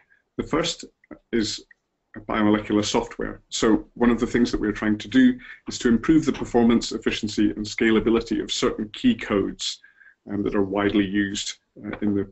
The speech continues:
biomolecular research community. So in the project at the moment, we have some of the lead developers from gromax and haddock and people working on the Q M M M interface in C P M D. Um, so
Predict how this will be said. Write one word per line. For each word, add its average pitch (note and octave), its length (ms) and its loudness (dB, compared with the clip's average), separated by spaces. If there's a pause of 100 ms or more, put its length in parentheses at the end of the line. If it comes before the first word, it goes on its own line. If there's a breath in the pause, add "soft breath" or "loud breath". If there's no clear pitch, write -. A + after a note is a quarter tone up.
(120)
biomolecular G2+ 560 -2
research G2+ 460 -4
community. G2+ 380 -2
So G2+ 340 -2 (380 soft breath)
in B2+ 80 6
the B2 80 8
project C3 440 0
at - 40 -2
the A#2+ 80 4
moment, B2 240 6
we A#2 80 2
have A2+ 180 -2
some A#2+ 140 0
of G#2 100 0
the A2 80 0
lead A2+ 200 4
developers G#2+ 500 0
from G2+ 260 -4
gromax A2 600 0
and G#2 100 -6
haddock A2+ 460 -2
and G#2 140 -4
people G#2 280 -2
working G#2 360 0
on G2+ 200 -2
the G2+ 80 0
Q A2 240 0
M G#2+ 200 2
M A2+ 120 2
M G#2+ 140 4
interface G#2 640 0
in G2+ 240 -2
C G#2 240 -6
P G#2+ 180 -2
M G2 200 -4
D. D#3+ 340 2 (1120 loud breath)
Um, G#2 100 0
so G#2 360 2